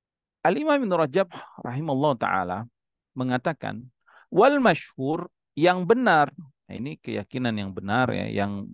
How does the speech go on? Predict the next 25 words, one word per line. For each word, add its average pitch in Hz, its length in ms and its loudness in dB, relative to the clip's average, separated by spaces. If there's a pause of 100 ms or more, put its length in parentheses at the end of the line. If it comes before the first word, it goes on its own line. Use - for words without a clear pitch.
yang, 101 480 -6
yang 98 160 -6
masyhur 147 480 0
itu 160 320 -6 (400)
anis 135 320 2
salaf, 143 560 2
dari 113 400 0 (400)
para 139 160 2
ulama 110 320 -4
salaf 98 400 -8
kita, - 240 -2
wa 127 160 2
ahlil 107 240 0
hadis, 98 560 -4 (960)
para 104 160 -2
ulama 127 240 2
hadis, 101 480 -4 (400)
"Annal 160 480 0
iman," 139 1040 -4
yang 131 160 -6
dimaksud 139 400 -4
dengan 127 320 -4
iman 127 400 -2
itu 117 240 -6
adalah 127 480 2